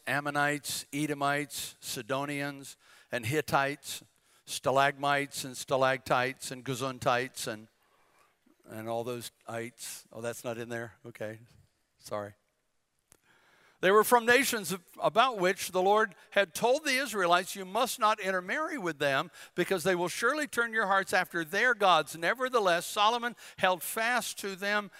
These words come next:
in love." Nevertheless, Solomon held fast to them in love. If you're taking notes this morning, circle that word, asterisk that word, "nevertheless." Need to stop here for a minute. Can, can, and just imagine with me, can you imagine,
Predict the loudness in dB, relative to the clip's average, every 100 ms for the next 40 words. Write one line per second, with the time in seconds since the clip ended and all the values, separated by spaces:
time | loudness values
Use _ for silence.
0 | -20 -6 0 0 -2 -6 4 8 8 6
1 | 2 0 4 4 4 2 4 4 4 2
2 | -4 -8 -20 -8 0 0 0 0 0 0
3 | 0 0 0 0 0 2 2 0 -6 -2
4 | -2 -2 -2 0 -2 -2 -8 -8 -4 -2
5 | -2 -6 -12 -4 0 0 2 2 2 2
6 | 2 2 0 0 -2 -4 0 -2 0 0
7 | 0 -4 -20 -4 0 0 0 -2 0 0
8 | 0 -2 -4 -10 -12 _ _ _ _ _
9 | _ _ _ _ _ _ _ _ _ _
10 | _ _ _ _ _ _ -16 -8 -4 2
11 | 4 4 2 2 0 0 -2 -12 -2 -2
12 | -2 -8 -8 -6 -6 -6 -6 -2 0 2
13 | 2 2 0 -2 -2 -2 -4 -4 -2 -2
14 | -2 0 0 0 -2